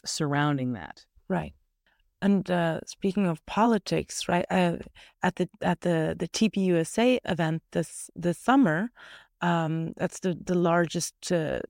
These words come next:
Speaker 2: gathering of conservative women in, in the
Speaker 1: Is this
Speaker 2: U S.
Speaker 1: Turning Point?
Speaker 2: Turning Point, yeah.
Speaker 1: Yeah.
Speaker 2: Yeah, Turning
Speaker 1: Yeah.
Speaker 2: Point U S A, they had this, uh,
Speaker 1: Yeah.
Speaker 2: uh, what was it called? It's the, the, um,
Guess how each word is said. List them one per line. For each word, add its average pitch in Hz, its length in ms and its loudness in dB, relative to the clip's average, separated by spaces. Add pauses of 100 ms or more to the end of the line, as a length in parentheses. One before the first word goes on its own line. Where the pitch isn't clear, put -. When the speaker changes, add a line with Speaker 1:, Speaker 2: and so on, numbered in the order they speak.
(160)
Speaker 2:
gathering 160 840 0
of 165 220 -6
conservative 156 760 -2
women 151 520 0 (100)
in, 165 300 0
in 170 120 0
the 165 100 0
Speaker 1:
Is 151 40 -2
this 156 60 0
Speaker 2:
U 160 160 2
S. 156 220 0
Speaker 1:
Turning 226 260 2
Point? 381 200 -6 (200)
Speaker 2:
Turning 233 320 4
Point, 165 340 2
yeah. 165 300 2
Speaker 1:
Yeah. 262 180 2
Speaker 2:
Yeah, 175 120 2
Turning 196 300 2
Speaker 1:
Yeah. 262 120 4
Speaker 2:
Point - 180 2
U 185 100 4
S 175 220 2
A, 170 220 4
they 170 80 2
had 165 320 -2
this, 160 320 -2
uh, 156 240 -4 (320)
Speaker 1:
Yeah. 254 100 -2 (220)
Speaker 2:
uh, 165 320 0
what 165 340 -4
was 165 220 -4
it - 80 -12
called? 160 260 -2
It's 160 160 -6
the, - 240 -8
the, 160 220 -2
um, 139 220 -6